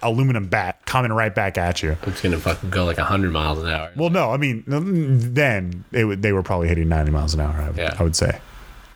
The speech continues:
Speaker 1: You're pitching seventy-five, eighty, and it comes back at you at ninety,
Speaker 2: There were
Speaker 1: ninety-five.
Speaker 2: some kids that you played against, and you were just like, "Oh my God," every time he touches the ball, it just fucking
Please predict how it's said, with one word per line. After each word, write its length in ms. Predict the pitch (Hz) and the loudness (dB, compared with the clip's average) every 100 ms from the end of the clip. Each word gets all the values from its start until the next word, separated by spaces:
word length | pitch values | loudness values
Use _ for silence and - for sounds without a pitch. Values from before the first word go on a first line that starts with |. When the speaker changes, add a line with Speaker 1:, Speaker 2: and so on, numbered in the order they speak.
| - - | -8 0
Speaker 1:
You're 140 | 98 | 0
pitching 280 | 101 98 90 | 2 0 0
seventy-five, 640 | - 87 87 87 85 85 | 2 2 2 2 2 2
eighty, 320 | 87 85 80 | 2 2 4
and 80 | 82 | 2
it 100 | 82 | 2
comes 220 | - 87 | 0 0
back 300 | 85 82 78 | 2 2 2
at 120 | 82 - | -2 0
you 120 | 80 | 0
at 100 | - | 2
ninety, 340 | 85 85 85 | 4 4 4
Speaker 2:
There 140 | 82 82 | 4 4
were 60 | |
Speaker 1:
ninety-five. 260 | 80 - 82 | 4 2 2
Speaker 2:
some 180 | - 196 | 2 2
kids 280 | 175 151 | 0 0
that 100 | 131 | 0
you 120 | 107 107 | 0 -2
played 260 | 120 107 | 0 0
against, 320 | 95 87 - | 2 0 0
and 40 | 90 | 0
you 60 | |
were 60 | 85 | 0
just 160 | 82 92 | 0 -2
like, 160 | - | -2
"Oh 40 | 95 | -2
my 120 | 95 | -2
God," 160 | 85 80 | -2 -2
every 180 | 82 131 | 0 2
time 200 | 127 113 | 2 0
he 60 | |
touches 340 | 104 107 - 92 | -4 -2 -2 -2
the 60 | |
ball, 240 | 85 85 76 | 0 0 0
it 80 | 71 | 0
just 180 | - - | -2 -2
fucking 360 | 87 76 71 | -2 -2 -4